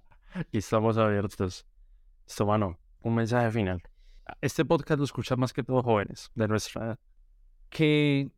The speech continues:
Speaker 2: primero no escuchen las opiniones malas, o sea, que hagan que sus sueños y sus metas se caigan. Y aprovechen cualquier tipo de oportunidad, oportunidad que se le presente y ustedes la analizan y es buena, aprovechenla.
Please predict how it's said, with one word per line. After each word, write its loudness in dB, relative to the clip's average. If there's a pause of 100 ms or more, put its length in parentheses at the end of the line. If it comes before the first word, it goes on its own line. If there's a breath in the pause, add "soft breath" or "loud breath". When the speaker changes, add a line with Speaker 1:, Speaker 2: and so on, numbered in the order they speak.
(400)
Speaker 2:
primero 0
no 0
escuchen -2
las 0
opiniones 0
malas, 0
o -2
sea, 0
que -6 (420)
hagan 2
que 0
sus 0
sueños 0
y 0
sus -2
metas -2
se -4
caigan. 0 (800)
Y -2
aprovechen 2
cualquier 0
tipo -2
de 0
oportunidad, -2 (120)
oportunidad 0
que 0
se 2
le 2
presente -2
y -2
ustedes -4
la 4
analizan 2
y 0
es -2
buena, 0
aprovechenla. -4